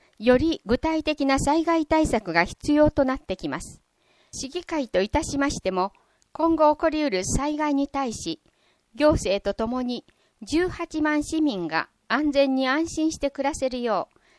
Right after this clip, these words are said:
最大限の努力をしてまいりますので、皆様の一層のご支援とご協力をお願い申し上げます。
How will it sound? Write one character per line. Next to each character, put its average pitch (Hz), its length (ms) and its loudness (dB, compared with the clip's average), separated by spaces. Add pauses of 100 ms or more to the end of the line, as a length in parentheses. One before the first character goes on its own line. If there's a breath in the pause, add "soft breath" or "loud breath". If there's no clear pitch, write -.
最 339 300 0
大 349 220 0
限 196 200 -2
の 180 120 0
努 226 120 2
力 277 280 -4
を 175 100 0
し - 60 -12
て 202 120 -6
ま 220 160 -4
い 254 60 -6
り 254 140 -6
ま 254 100 -6
す 208 140 -10
の 175 100 -4
で、 175 180 -8 (460)
皆 247 220 -2
様 214 260 -4
の 196 120 -2
一 240 100 -4
層 311 320 0
の 294 100 0
ご 277 140 0
支 311 160 -6
援 294 180 -2
と 175 140 -2
ご 247 140 0
協 294 220 0
力 262 360 -2
を - 160 -4
お 208 100 -4
願 233 300 -4
い 214 40 -6
申 226 240 -6
し 220 80 -6
上 208 100 -6
げ 202 100 -10
ま 190 100 -6
す。 - 160 -12